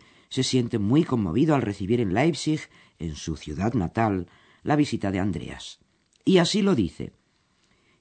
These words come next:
"¿Quién iba a pensarlo que alguna vez nos encontraríamos aquí? Recuerden que hasta la unificación de Alemania, ello hubiera sido poco menos que imposible".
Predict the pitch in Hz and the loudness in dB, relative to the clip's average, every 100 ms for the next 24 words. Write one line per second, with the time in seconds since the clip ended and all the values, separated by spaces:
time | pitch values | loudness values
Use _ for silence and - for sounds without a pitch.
0 | _ - 247 226 202 190 147 110 - 180 | _ 0 4 4 4 4 4 2 2 2
1 | 214 202 190 - 104 98 190 156 139 196 | 4 2 0 0 0 2 4 4 6 4
2 | 175 151 131 120 110 90 92 180 196 160 | 2 0 0 2 0 0 4 4 4 2
3 | 92 - 95 - _ _ _ _ _ _ | -2 -4 -6 -8 _ _ _ _ _ _
4 | - - 139 143 175 233 175 123 113 120 | -8 0 4 4 6 8 8 6 2 -2
5 | _ _ 95 85 110 104 107 98 95 78 | _ _ -8 -4 -2 0 2 0 -2 -6
6 | 76 95 98 107 123 143 131 117 131 - | -4 -2 0 2 4 6 6 4 0 -8
7 | _ _ 117 107 139 147 120 117 - 123 | _ _ 0 2 2 4 4 2 0 0
8 | 143 143 101 101 98 120 143 - 95 82 | 0 0 -4 -2 -2 -2 -4 -2 -4 -4
9 | 76 78 143 101 67 | -6 -2 0 0 -4